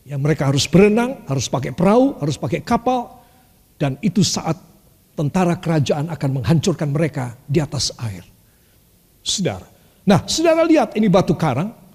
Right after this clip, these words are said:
di tengah-tengah laut, katakan demikian. Dan disitulah dibangun. Saudara,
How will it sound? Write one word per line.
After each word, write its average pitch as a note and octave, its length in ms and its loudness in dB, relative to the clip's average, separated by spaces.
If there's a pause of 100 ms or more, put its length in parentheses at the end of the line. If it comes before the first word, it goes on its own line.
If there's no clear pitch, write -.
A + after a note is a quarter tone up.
(180)
di D3+ 80 4
tengah-tengah F3+ 720 -2
laut, F#3+ 400 2
katakan F3 320 0
demikian. F#3 480 4 (320)
Dan E3 400 4 (640)
disitulah C#4 800 2
dibangun. E3 560 0 (1300)
Saudara, G2 480 -6